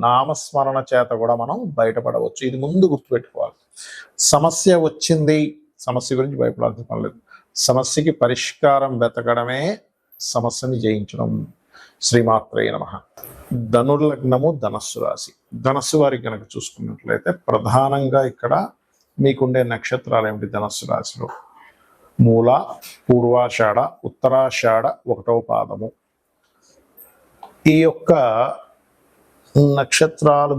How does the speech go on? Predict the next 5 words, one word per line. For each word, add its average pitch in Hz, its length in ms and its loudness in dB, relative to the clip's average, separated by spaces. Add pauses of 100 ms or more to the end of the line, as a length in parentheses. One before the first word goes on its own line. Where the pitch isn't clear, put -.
బేస్గా 120 400 2 (100)
తీసుకొని 113 500 -6 (1400)
తారాబలాలు 131 680 2
అంటారంటే 117 520 -4 (380)
జన్మతార, 110 520 0